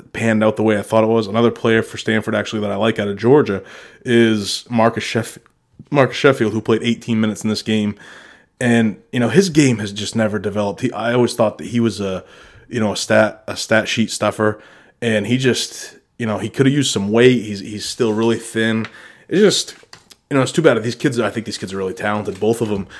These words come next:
and they just don't, their, their careers at Stanford just haven't seemed to, to come together the way that I thought they were when I was watching them play at Prep. All right, enough about that game. First game in Chapel Hill. Uh, people talk about Chapel Hill,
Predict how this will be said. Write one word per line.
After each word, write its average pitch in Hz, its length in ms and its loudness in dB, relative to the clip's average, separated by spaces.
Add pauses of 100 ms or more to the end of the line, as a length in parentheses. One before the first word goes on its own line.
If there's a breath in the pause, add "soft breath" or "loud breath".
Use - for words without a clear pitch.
(200 loud breath)
and 110 160 -6
they 104 80 -2
just 98 260 -6
don't, 113 380 2
their, 107 160 -2
their 95 200 -6
careers 95 480 -4
at - 100 -12
Stanford 98 360 -6
just 92 160 -12
haven't 98 400 -10
seemed 98 560 -10 (560 soft breath)
to, 107 220 -6
to - 160 -10
come 110 180 -2
together 95 380 -6
the 98 100 -6
way 95 160 0
that 92 100 -4
I 90 60 -6
thought 98 220 -4
they 98 80 -6
were 92 160 -4
when 90 100 -6
I 90 60 -8
was 92 100 -8
watching 87 240 -8
them 90 80 -10
play 92 160 -8
at - 140 -12
Prep. - 260 -12 (340 loud breath)
All 117 80 2
right, - 160 -4
enough 131 140 0
about 131 160 8
that 95 140 -2
game. 92 160 -14 (1500 loud breath)
First 151 220 4
game 139 160 6
in 135 80 0
Chapel 135 300 0
Hill. 123 340 4 (500 loud breath)
Uh, 110 240 2
people 143 300 0
talk 131 200 2
about 131 140 4
Chapel 120 320 2
Hill, 113 400 4